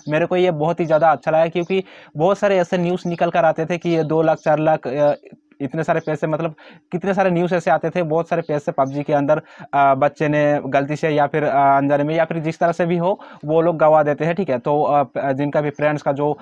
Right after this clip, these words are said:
का-, अ, कार्ड होता है, बाद में वो लोग, अ, उनका जो दुख होता है वो झेलते हैं, ठीक है। तो ये बहुत ही अच्छा एक अपडेट है। और नेक्स्ट यहाँ पर और भी एक, अ, ये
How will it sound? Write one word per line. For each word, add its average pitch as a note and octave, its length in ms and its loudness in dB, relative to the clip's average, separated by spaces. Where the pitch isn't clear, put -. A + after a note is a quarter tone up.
का-, D3 160 -4
अ, C3+ 200 2
कार्ड D3+ 280 0
होता D#3 160 0
है, E3 60 0
बाद C#3+ 220 0
में D3 120 -2
वो C#3+ 160 0
लोग, C#3+ 200 -2
अ, C#3 240 2
उनका C#3 240 -2
जो C3+ 160 -2
दुख C#3+ 220 -2
होता D3 160 -2
है D#3 60 -2
वो D3 140 -2
झेलते C3 320 -2
हैं, D#3 100 -4
ठीक F3 140 -6
है। B2+ 60 -6
तो D#3+ 60 -2
ये F3 160 2
बहुत F3 300 0
ही F#3+ 80 0
अच्छा E3 320 -2
एक F3 180 0
अपडेट E3 340 0
है। F3+ 60 2
और E3+ 240 2
नेक्स्ट F#3+ 400 0
यहाँ F#3+ 160 0
पर F#3+ 140 2
और F3 260 2
भी F#3 180 2
एक, F3+ 300 -2
अ, E3 240 2
ये F#3 380 2